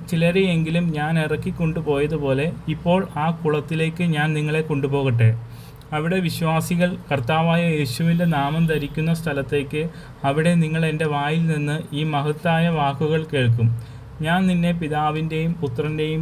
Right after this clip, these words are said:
പരിശുദ്ധാത്മാവിൻ്റെയും നാമത്തിൽ സ്നാനം ചെയ്യുന്നു." അതായത് നാമങ്ങളിൽ അല്ല, മറിച്ച് നാമത്തിൽ എന്നാണ് പറയുന്നത്. വചനത്തിൽ അധിഷ്ഠിതമായി ശരിയായ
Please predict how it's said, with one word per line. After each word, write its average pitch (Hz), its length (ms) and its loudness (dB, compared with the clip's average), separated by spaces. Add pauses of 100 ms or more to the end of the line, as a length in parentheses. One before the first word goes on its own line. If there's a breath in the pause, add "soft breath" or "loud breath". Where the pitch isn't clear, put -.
പരിശുദ്ധാത്മാവിൻ്റെയും 156 1160 0 (140)
നാമത്തിൽ 147 540 -2
സ്നാനം 147 460 0
ചെയ്യുന്നു." 117 340 6 (580 loud breath)
അതായത് 165 480 0 (280)
നാമങ്ങളിൽ 175 600 2 (140)
അല്ല, 135 160 0 (300)
മറിച്ച് 139 360 -2 (140)
നാമത്തിൽ 160 520 0
എന്നാണ് 147 340 -2
പറയുന്നത്. 120 540 6 (1500 loud breath)
വചനത്തിൽ 160 540 2
അധിഷ്ഠിതമായി 156 760 0 (120)
ശരിയായ 156 580 2